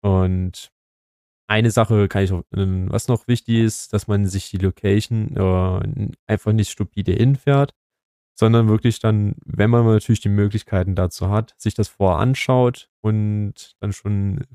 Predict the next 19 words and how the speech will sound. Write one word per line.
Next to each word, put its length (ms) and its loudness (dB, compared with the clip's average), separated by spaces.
Plätze 680 0
oder, 180 0
sag 140 -2
ich 80 -12
mal, 260 -4
Orte 640 4
dann 120 -2
markiert 720 -2
und 360 2
schon 240 2
so 220 -2
ein, 220 0
zwei 220 0
Ideen, 420 2
sag 100 2
ich 100 -4
mal, 140 2
vorgreifen 800 -2
kann. 360 -4